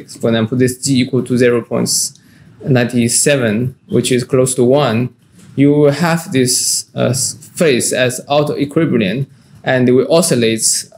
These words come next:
among two eigenstates. So, and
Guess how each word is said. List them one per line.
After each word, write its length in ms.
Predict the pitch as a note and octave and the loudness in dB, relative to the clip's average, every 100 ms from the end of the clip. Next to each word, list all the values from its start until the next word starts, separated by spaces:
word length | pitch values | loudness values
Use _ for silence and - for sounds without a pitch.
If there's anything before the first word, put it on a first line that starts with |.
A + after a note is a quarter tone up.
| - | 0
among 360 | C3 B2 B2 | 2 4 2
two 280 | B2 C#3 C#3+ | 2 0 2
eigenstates. 880 | C#3+ D3 C#3 C3+ - A#2 F#2+ - - _ - - - - - | 0 0 0 0 -2 -4 -6 -10 -12 _ -20 -20 -20 -20 -8
So, 520 | - D3 C3 C3 C3 | 0 4 4 4 2
and 580 | - C#3 C#3 C#3 C3+ - | 0 -2 0 0 -4 -10